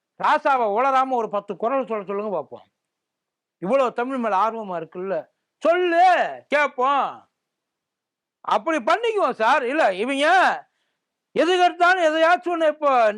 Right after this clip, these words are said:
நாள் நெருங்க, நெருங்க, நெருங்க, நெருங்க அதுக்கான வேலையெல்லாம் ரொம்ப தீவிரமா இறங்கி பார்த்துக்கிட்டு இருக்காங்க. ஒண்ணும் இல்ல, இப்ப அந்த கூட்டத்துல அவங்க அரசியல் பேச மாட்டாங்க,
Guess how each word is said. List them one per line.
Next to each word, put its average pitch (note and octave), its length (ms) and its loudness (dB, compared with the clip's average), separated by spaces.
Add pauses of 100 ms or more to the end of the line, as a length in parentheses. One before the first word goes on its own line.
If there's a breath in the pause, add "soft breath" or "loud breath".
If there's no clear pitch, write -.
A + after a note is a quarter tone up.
(180)
நாள் C#4+ 320 4
நெருங்க, E4 300 2
நெருங்க, D#4+ 340 0
நெருங்க, D4+ 320 0
நெருங்க D#4 320 -2
அதுக்கான C#4 400 0
வேலையெல்லாம் D#4+ 440 2
ரொம்ப D#4+ 160 -2
தீவிரமா E4+ 500 -2
இறங்கி D4+ 240 -4
பார்த்துக்கிட்டு C4 460 -4
இருக்காங்க. F3+ 320 -6 (760)
ஒண்ணும் F4 260 0
இல்ல, D#4 140 2 (160)
இப்ப G3+ 220 -4 (540)
அந்த A#3 220 0 (120)
கூட்டத்துல E4 520 0 (260)
அவங்க C#4+ 360 0
அரசியல் D4+ 580 0
பேச C#4+ 220 0
மாட்டாங்க, A#3 420 -2